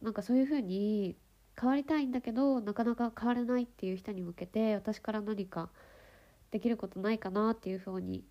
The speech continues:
思って、で、この一ヶ月集中コーチングサポートっていうのを作りました。で、ちょうど、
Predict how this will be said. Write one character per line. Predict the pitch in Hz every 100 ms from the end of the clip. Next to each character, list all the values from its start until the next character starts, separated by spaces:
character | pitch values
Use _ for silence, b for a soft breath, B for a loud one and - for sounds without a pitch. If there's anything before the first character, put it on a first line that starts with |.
| _
思 | 202 208
っ | 214 - - -
て、 | 233 214 180 _ _ -
で、 | 214
こ | 208
の | 185 185 - -
一 | 180
ヶ | 214
月 | 202 196
集 | 185 202
中 | 190 - 190 190 185 - B B B -
コ | 220
ー | 202
チ | - 196
ン |
グ | 190
サ | 196
ポ | - 208
ー |
ト | 208
っ | -
て | 175
い |
う | 175
の | 202 285
を | 247 - -
作 | -
り | 208
ま | 196 196
し |
た。 | - - - - _ _ _ - - - _ - B B B B -
で、 | 202 196 - - - _ _ _
ち | -
ょ |
う | 233
ど、 | 233 226 -